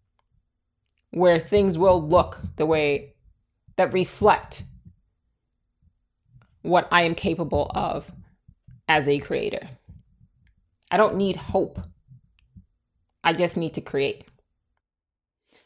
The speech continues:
I had a video that went viral a couple years ago, twenty-one, and now it's going viral again. Shout out to the people at Lad Bible, 'cause you guys are fucking amazing. They keep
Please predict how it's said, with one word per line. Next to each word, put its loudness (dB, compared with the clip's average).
I 2
had 4
a 2
video 2
that -2
went -4
viral 0
a -20
couple -8
years -4
ago, -2
twenty-one, -4
and -8
now -2
it's -8
going -6
viral 0
again. -6
Shout -2
out 0
to -6
the -2
people -2
at 0
Lad 2
Bible, -2
'cause -2
you 0
guys 0
are -2
fucking -4
amazing. -4
They -6
keep -10